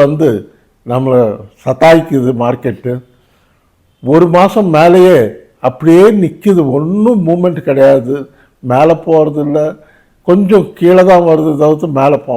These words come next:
மாட்டேங்குது. ஏன் இப்படி பண்ணுது, என்னான்னு யாருக்குமே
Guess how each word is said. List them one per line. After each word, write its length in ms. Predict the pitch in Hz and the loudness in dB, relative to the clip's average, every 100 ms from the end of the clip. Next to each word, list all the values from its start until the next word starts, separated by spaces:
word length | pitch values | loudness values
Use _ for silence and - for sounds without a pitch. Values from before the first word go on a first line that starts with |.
| 110 | -8
மாட்டேங்குது. 440 | 107 101 87 92 _ _ _ _ _ _ _ _ _ _ _ _ _ _ _ _ - 175 208 | -12 -14 -18 -20 _ _ _ _ _ _ _ _ _ _ _ _ _ _ _ _ -10 -2 0
ஏன் 180 | 269 269 | 2 0
இப்படி 220 | 220 190 202 196 | -4 -2 -2 0
பண்ணுது, 340 | 180 185 175 175 156 | -2 0 2 2 0
என்னான்னு 400 | 151 160 165 165 165 | -2 -2 -2 -2 0
யாருக்குமே 440 | 127 147 147 147 | 2 0 -4 -12